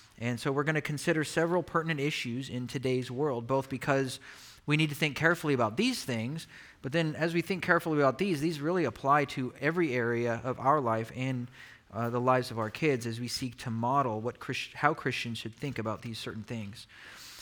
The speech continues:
And one of the issues, uh, which is very, um, contradictory, um, the culture has a very contradictory voice in, is that of gender.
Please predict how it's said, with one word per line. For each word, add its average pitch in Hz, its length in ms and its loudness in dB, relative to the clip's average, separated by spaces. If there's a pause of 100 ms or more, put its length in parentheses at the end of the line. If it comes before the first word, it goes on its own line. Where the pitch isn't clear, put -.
(220)
And 135 160 0
one 170 100 6
of 208 40 6
the 190 160 8
issues, 156 560 4 (360)
uh, 127 140 2
which 139 220 2
is 135 180 0
very, 139 600 4 (360)
um, 120 360 -2 (100)
contradictory, 135 1040 -2 (720)
um, 113 240 0
the 117 80 -2
culture 147 320 -2
has 131 100 0
a 131 40 0
very 139 180 2
contradictory 127 880 -2 (540)
voice 131 580 0
in, 127 320 -4
is 123 220 -4
that 117 160 2
of 117 160 -6
gender. 135 460 -2